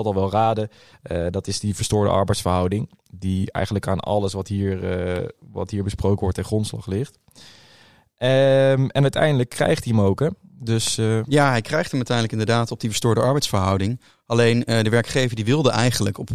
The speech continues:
Speaker 2: basis van verwijt behandelen, eh, van de werknemer die ontbinding hebben. Sterker nog, op ernstig verwijt behandelen van die werknemer.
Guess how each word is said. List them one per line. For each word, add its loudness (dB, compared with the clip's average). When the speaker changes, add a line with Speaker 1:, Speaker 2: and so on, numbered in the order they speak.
Speaker 2:
basis -2
van -2
verwijt 0
behandelen, 0
eh, -4
van -4
de 0
werknemer 0
die 0
ontbinding 2
hebben. -2
Sterker 2
nog, 0
op -12
ernstig 0
verwijt 2
behandelen -6
van -6
die -4
werknemer. -6